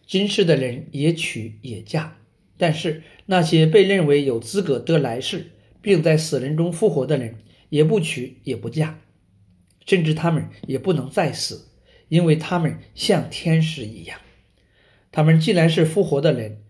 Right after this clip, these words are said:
也就是天主的儿女了。”至于死人复活的事，梅瑟在经济篇上已经说明了。他称上主是亚巴郎的天主、伊撒格的天主和雅各伯的天主。天主不是死人的天主，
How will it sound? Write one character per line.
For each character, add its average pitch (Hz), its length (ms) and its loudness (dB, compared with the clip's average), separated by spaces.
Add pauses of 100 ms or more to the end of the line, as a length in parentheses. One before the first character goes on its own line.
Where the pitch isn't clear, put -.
(160)
也 135 140 -4
就 156 120 2
是 156 120 0
天 185 320 -2
主 160 120 -2
的 - 100 -8
儿 120 260 -8
女 151 120 2
了。” 101 220 -12 (720)
至 208 140 2
于 208 140 4
死 151 180 2
人 151 160 4
复 180 160 2
活 127 160 -2
的 127 100 -6
事， 156 360 -8
梅 147 120 0
瑟 160 200 2
在 151 120 0
经 180 200 -4
济 147 100 -4
篇 185 240 -6
上 127 220 -6
已 107 40 -12
经 156 160 -6
说 156 200 0
明 113 200 -6
了。 131 240 -10 (460)
他 156 140 0
称 185 200 2
上 202 240 2
主 135 120 2
是 123 220 -6
亚 160 120 2
巴 170 140 4
郎 123 160 -2
的 147 100 -2
天 135 260 -6
主、 101 200 -12
伊 151 80 -8
撒 156 200 0
格 131 160 -10
的 139 140 -6
天 165 260 -2
主 - 180 -6 (140)
和 - 140 -6
雅 160 140 2
各 156 160 0
伯 113 180 -6
的 151 100 -4
天 101 280 -12
主。 - 140 -16 (720)
天 233 240 0
主 196 120 6
不 175 120 -2
是 190 120 4
死 151 200 -2
人 123 140 -8
的 160 140 2
天 117 260 -8
主， 110 140 -12